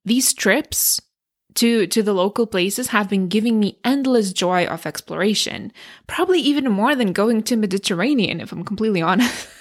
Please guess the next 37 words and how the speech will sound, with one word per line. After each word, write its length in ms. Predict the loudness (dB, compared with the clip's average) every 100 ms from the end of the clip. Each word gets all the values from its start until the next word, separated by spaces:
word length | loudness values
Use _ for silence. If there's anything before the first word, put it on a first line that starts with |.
| -20 _ -20 _ _
<laughs> 800 | _ -18 -12 -8 -6 -6 -10 -2
My 140 | 0 2
point 320 | 0 0 2
is, 220 | 0 -2 _ _ -2
you 200 | -2 0
can 200 | 0 0
take 240 | -2 -2
stock, 560 | -4 -2 2 0 0 -6
rate 360 | 0 0 2 0
it, 160 | 0 0
ask 300 | -2 -2 -2
yourself 480 | -2 0 0 -2 -8 -20 _ -2
what 180 | 0
a 80 | 0
ten 280 | 0 2 2
would 160 | 0 0
look 220 | 0 2
like 240 | 0 0
for 120 | -2
you, 200 | -2 -2 0
and 120 | 2
then 100 | 2
ask 300 | 0 -2 -2
yourself, 400 | -4 0 -2 -4 _ -14
"What 460 | -4 0 2 0 -4
can 240 | -4 -2
I 120 | -2
do 240 | 0 -2 0
now, 600 | 0 2 2 2 2 0
today, 640 | -2 -2 2 2 0 -2 -8 -2
to 120 | 0
move 260 | 2 0
myself 600 | 0 -2 -2 -2 -4 -8 -10
closer 680 | -10 -6 0 0 0 -2
to 160 | -4 -6
a 40 |
ten?" 420 | -6 -6 -6 -10